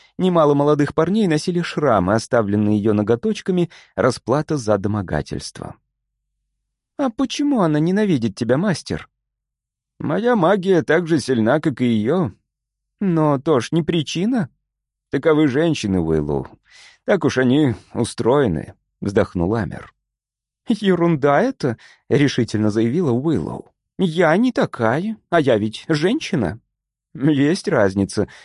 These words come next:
объяснил Амер. «Ты огневушка-эфемерка». «А какая женщина без огня и эфемерности?» — парировала Уиллоу. «Нет, тут что-то другое». «Видишь ли,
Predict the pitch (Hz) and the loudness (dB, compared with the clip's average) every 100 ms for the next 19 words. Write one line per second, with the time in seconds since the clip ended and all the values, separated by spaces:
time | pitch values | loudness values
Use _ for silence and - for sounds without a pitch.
0 | _ 110 110 113 - 113 110 - - - | _ -2 0 -2 0 0 0 -4 -8 -18
1 | _ _ _ 156 220 220 120 - 117 127 | _ _ _ 0 0 0 -4 -2 0 2
2 | 139 147 196 190 170 135 113 76 - - | 2 0 0 -2 -2 0 0 0 -2 -10
3 | - _ _ _ _ _ _ 254 254 302 | -14 _ _ _ _ _ _ -2 0 0
4 | 285 196 160 151 160 151 170 165 156 170 | 0 2 4 4 2 2 0 0 0 2
5 | 180 160 196 285 214 208 - 254 127 107 | 2 2 2 2 2 2 2 2 4 2
6 | 107 - 120 120 - _ - 104 104 95 | 0 0 -4 -4 -18 _ 0 4 4 4
7 | 101 131 160 131 69 55 - _ _ _ | 2 0 0 0 -2 -6 -14 _ _ _
8 | _ 226 208 185 196 233 196 226 202 - | _ 0 2 2 2 0 0 -4 -4 -2
9 | 202 202 254 226 254 160 170 226 127 - | 0 0 -2 -2 0 2 2 0 -2 -8
10 | _ _ _ _ _ _ 113 165 143 151 | _ _ _ _ _ _ -6 -6 -4 -2
11 | 156 131 110 113 104 | -2 -4 0 2 2